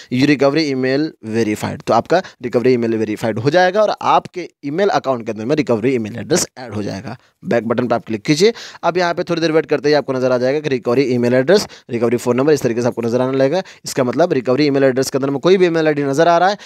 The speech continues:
इसका मतलब कि आपका ईमेल एड्रेस जो है लिंक है रिकवरी ईमेल एड्रेस से।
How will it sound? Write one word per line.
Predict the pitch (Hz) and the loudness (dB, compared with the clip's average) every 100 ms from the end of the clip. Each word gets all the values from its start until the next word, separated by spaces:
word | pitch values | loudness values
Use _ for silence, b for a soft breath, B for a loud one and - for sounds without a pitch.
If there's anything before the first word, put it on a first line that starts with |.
| B _ | B _
इसका | - 123 | -12 -8
मतलब | 117 117 | -6 -6
कि | - - - | -6 -8 -6
आपका | 104 160 175 - 113 117 127 _ _ _ _ - | 0 2 0 -4 -4 -4 -8 _ _ _ _ -12
ईमेल | 135 156 151 | -4 -2 0
एड्रेस | 123 107 131 135 - | -2 -2 -4 -4 -10
जो | 117 123 | -4 -2
है | 104 131 151 | 0 0 -2
लिंक | 131 123 170 208 170 | -2 2 2 2 0
है | 160 175 196 135 | -2 -4 -10 -8
रिकवरी | 127 123 113 131 | -6 -4 -4 -4
ईमेल | 113 110 104 | -4 -6 -6
एड्रेस | 101 - - | -6 -8 -6
से। | - | -6